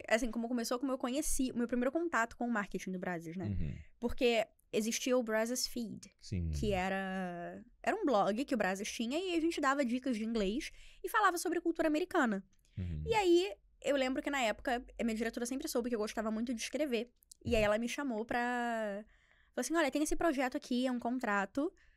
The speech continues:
Speaker 1: de, de um ano, mais ou menos, pra você ajudar a galera com as pautas, revisar o
Speaker 2: Uhum.
Speaker 1: inglês e tal. Eu falei, tudo bem. E era com o John Mack, que trabalhou aqui com a gente, que
Speaker 2: Aham.
Speaker 1: já não está mais entre nós, mas assim, era de uma inteligência também, de um carisma, de um amor, de, de, ele era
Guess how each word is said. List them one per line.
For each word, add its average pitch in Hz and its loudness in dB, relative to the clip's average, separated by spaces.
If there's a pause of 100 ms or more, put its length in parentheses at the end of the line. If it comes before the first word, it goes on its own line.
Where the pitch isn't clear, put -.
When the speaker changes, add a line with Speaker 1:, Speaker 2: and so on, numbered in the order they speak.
(300)
Speaker 1:
de, 196 -2
de 185 -4
um 240 0
ano, 202 -2
mais 208 -2
ou 214 0
menos, 196 -2
pra 370 -2
você 381 -2
ajudar 370 2
a 359 0
galera 339 2
com 349 -6
as 381 -6
pautas, 311 0
revisar 226 0
o - 0
Speaker 2:
Uhum. 226 0
Speaker 1:
inglês 240 2
e - -12
tal. 247 2 (480)
Eu - -18
falei, 247 -2
tudo 277 -2
bem. 294 2 (100)
E 240 2
era 226 4
com 277 -6
o 269 -2
John 247 -2
Mack, 254 -2 (180)
que 208 -4
trabalhou 196 -2
aqui 202 -4
com - -6
a 226 0
gente, 220 -4
que - -2
Speaker 2:
Aham. 208 0
Speaker 1:
já 208 0
não 208 -4
está 214 -4
mais 202 0
entre 214 -4
nós, 196 -2
mas 196 -6
assim, 196 -4 (680)
era 208 4
de 208 0
uma 214 0
inteligência 220 0
também, 196 0
de 196 -6
um 196 -8
carisma, 214 -2
de 202 -4
um 208 -8
amor, 208 2
de, 196 -4
de, 214 -6
ele 247 2
era 285 2